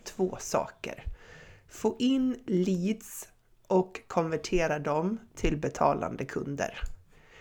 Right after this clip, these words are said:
Det är lite grann av ett sifferspel. Vi måste öka vår räckvidd successivt för att vi ska kunna växa våra företag.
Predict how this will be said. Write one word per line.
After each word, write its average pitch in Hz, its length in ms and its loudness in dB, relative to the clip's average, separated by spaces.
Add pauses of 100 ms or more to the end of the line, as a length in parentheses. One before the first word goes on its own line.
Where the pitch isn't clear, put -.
(200)
Det 302 180 4
är 370 40 2
lite 190 200 0
grann 160 180 -2
av - 60 -2
ett - 100 -8
sifferspel. - 960 -4 (340)
Vi 202 140 0
måste 214 280 -2
öka 202 400 -2
vår 202 160 0
räckvidd 185 600 -2
successivt - 880 -2
för 175 60 -2
att 160 100 -4
vi 147 40 -8
ska 151 120 -8
kunna 139 280 -6
växa - 560 -4
våra 151 220 -2
företag. - 580 -6